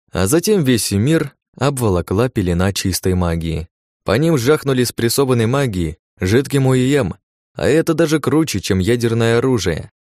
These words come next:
Алекс улыбнулся. Там, среди света, он увидел образ мисс Элизы. Она смотрела на него с той же теплотой, что и прежде. Его жизнь — только его выбор, как и его смерть.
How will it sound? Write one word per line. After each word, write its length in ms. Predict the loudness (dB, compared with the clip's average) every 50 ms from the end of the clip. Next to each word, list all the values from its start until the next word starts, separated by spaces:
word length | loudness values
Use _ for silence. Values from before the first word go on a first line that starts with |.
| _ _ _ _ _ _ _ _
Алекс 440 | -4 -2 -2 0 0 -2 -4 -4 -2
улыбнулся. 720 | 0 0 0 0 0 -2 -2 -4 -4 -6 -8 -10 -10 -12 _ _ _ _ _ _ _ _ -2
Там, 200 | -2 0 0 -2
среди 320 | -4 -4 -4 -2 -2 -2
света, 480 | -4 -2 0 0 0 0 -2 -4 -6 -6 _ _ -4
он 160 | -2 0 2
увидел 440 | 2 2 2 0 0 0 0 -2 -2 _
образ 480 | -2 -2 -2 0 0 -2 -2 -2 -4 -10 _ -4
мисс 260 | -2 -2 -2 0 -2
Элизы. 520 | -2 0 0 -2 -2 -4 -6 -8 -10 -14 _ _ _ _ _ _ _ _ _ _ _ _
Она 260 | -4 -2 0 0 0
смотрела 500 | -2 -2 -2 -2 -2 -2 -2 -2 0 0
на 120 | 0 0 0
него 380 | 2 2 0 0 0 -2 -2 -2
с 80 | -4
той 200 | -4 -2 -2 -2
же 120 | -2 -4 -4
теплотой, 540 | -6 -8 -4 -2 -2 -2 0 0 -2 -2 -2
что 180 | -4 -2 -2
и 100 | -2 -2
прежде. 580 | -2 -2 -2 -2 -2 -4 -4 -8 -8 -10 -10 _ _ _ _ _ _ _ _ _ _ _ _
Его 360 | -4 -4 -2 0 0 0 0 0
жизнь — 600 | -2 -2 -2 -2 -2 -2 -4 -4 -4 -6 -6 -8 _ _ _ -2
только 320 | 0 0 0 0 -2 0
его 280 | 0 0 2 0 0 -2
выбор, 420 | 0 -2 -2 -2 -4 -8 -10 -12 -20 _ _ _ _ _ _ _
как 240 | -8 -6 -6 -4 -2
и 80 | 0 0
его 240 | 0 0 0 0 0
смерть. 720 | -2 -2 -2 -2 -2 -2 -4 -6 -10 -12 -14 -14 -14